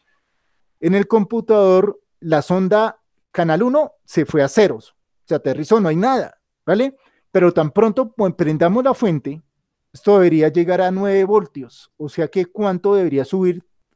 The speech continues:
por ahora en teoría? ¿Debería subir cuánto? ¿Cuántos cuadros? Eh, si cada cuadro son dos voltios, dos por cinco debería subir cinco cuadros, o sea que no se va a notar.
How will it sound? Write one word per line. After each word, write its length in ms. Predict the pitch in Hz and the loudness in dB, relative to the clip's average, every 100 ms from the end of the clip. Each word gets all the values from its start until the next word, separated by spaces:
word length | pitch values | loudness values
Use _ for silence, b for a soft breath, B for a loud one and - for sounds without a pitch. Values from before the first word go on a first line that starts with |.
| _ _ | _ _
por 160 | 185 170 | 0 2
ahora 260 | 156 165 | 2 2
en 120 | 196 | 0
teoría? 500 | 190 151 143 151 107 _ _ _ _ _ _ _ - | 0 -2 -2 -4 -8 _ _ _ _ _ _ _ -8
¿Debería 360 | 143 139 151 | -6 -2 -4
subir 340 | 156 202 196 170 | -2 -4 -4 -4
cuánto? 440 | 208 190 226 269 _ _ _ _ _ | -6 -6 -8 -14 _ _ _ _ _
¿Cuántos 560 | 170 165 196 196 190 | -4 -4 -4 -4 -4
cuadros? 500 | - 196 185 220 214 135 _ | 0 2 4 2 -2 -12 _
Eh, 340 | 147 147 147 - | -6 -6 -6 -10
si 200 | - 165 | -12 -10
cada 380 | - 180 196 233 | 0 2 2 0
cuadro 400 | 240 226 196 202 | 0 0 2 -2
son 260 | - 185 | -2 -2
dos 220 | 175 190 | 0 -2
voltios, 680 | 190 202 170 - 151 156 - _ _ | 0 0 0 -4 -10 -10 -18 _ _
dos 220 | 147 - | -8 -4
por 220 | 165 135 | -4 -4
cinco 260 | 180 175 214 | -4 0 2
debería 260 | 180 143 143 | 2 0 -2
subir 280 | 190 185 | -2 -4
cinco 460 | 160 226 202 214 220 | -2 -2 -2 -2 -6
cuadros, 580 | - 226 202 220 240 _ | 0 2 4 0 -4 _
o 100 | - | -16
sea 140 | 147 160 | -8 -6
que 140 | 180 | -4
no 80 | 175 | -4
se 100 | 185 | -2
va 40 | |
a 40 | 175 | -4
notar. 380 | 170 156 139 | -4 -8 -12